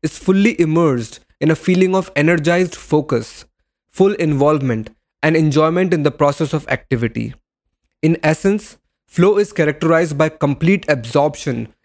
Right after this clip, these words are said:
in what one does and resulting transformation in one's sense of time. Now, it should not be confused with hyperfocus, in which a person is focused on a task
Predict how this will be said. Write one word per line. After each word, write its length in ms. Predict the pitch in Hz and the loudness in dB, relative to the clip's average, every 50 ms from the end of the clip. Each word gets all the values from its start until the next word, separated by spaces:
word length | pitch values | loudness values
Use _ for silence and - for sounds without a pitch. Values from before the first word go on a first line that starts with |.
| _ | _
in 140 | - 139 135 | -4 0 2
what 240 | 127 147 160 151 - | 2 2 2 0 0
one 280 | 139 139 147 156 151 127 | 0 0 2 0 0 0
does 360 | 131 135 156 185 185 - - _ _ _ _ | 2 2 0 0 -2 -6 -14 _ _ _ _
and 240 | 135 147 147 139 127 | -2 0 0 0 0
resulting 480 | 135 135 147 165 170 156 170 185 175 | 0 2 2 2 2 0 0 -2 -2
transformation 1000 | - - 156 143 147 139 - 160 135 123 123 135 147 147 - - 131 113 110 107 - _ | -2 -2 -2 -2 -2 -2 -2 -2 -2 0 0 0 0 -2 -2 -4 -6 -6 -6 -8 -8 _
in 180 | 127 131 127 | -2 -2 0
one's 380 | 120 127 131 151 170 - - - _ _ | 2 0 0 0 -2 -4 -8 -16 _ _
sense 320 | - 139 131 139 135 - | -4 -2 -2 -2 -2 -2
of 200 | 139 120 - - | -6 -6 -6 -6
time. 440 | - 120 110 110 107 101 101 - - _ _ _ _ _ _ _ _ _ _ _ _ _ _ _ _ _ _ _ | -4 -2 -2 -2 -2 -4 -8 -12 -16 _ _ _ _ _ _ _ _ _ _ _ _ _ _ _ _ _ _ _
Now, 140 | - 175 - - | -2 0 0 0
it 100 | 196 - | -2 -4
should 200 | - - 202 175 | -4 -4 -2 0
not 260 | 175 185 208 202 196 | 0 0 0 0 0
be 60 | 190 | -2
confused 560 | 170 - 180 165 165 - 185 185 196 175 156 | -2 -2 -2 -2 0 0 0 0 0 2 0
with 160 | 175 180 - | 0 -2 -2
hyperfocus, 1000 | - - 135 139 - - 170 160 - - - 135 117 - - - 123 - - - _ _ _ _ _ _ _ _ _ | -2 -2 -2 -2 0 0 -2 -2 0 -2 -2 -2 -2 -4 -8 -10 -10 -14 -20 -20 _ _ _ _ _ _ _ _ _
in 140 | 139 147 160 | 0 2 2
which 140 | 175 175 - | 2 2 0
a 60 | 185 | -2
person 420 | - - 165 165 156 - - 196 | -2 0 0 0 0 0 -2 0
is 160 | 190 175 160 - | 0 -2 -2 -4
focused 480 | - - 170 165 165 - 208 196 170 | -4 -2 0 0 2 0 -2 0 0
on 120 | 190 175 160 | 0 0 0
a 80 | 151 | 0
task 500 | - - 139 120 131 156 170 - - - | 0 0 2 2 2 0 -2 -4 -12 -20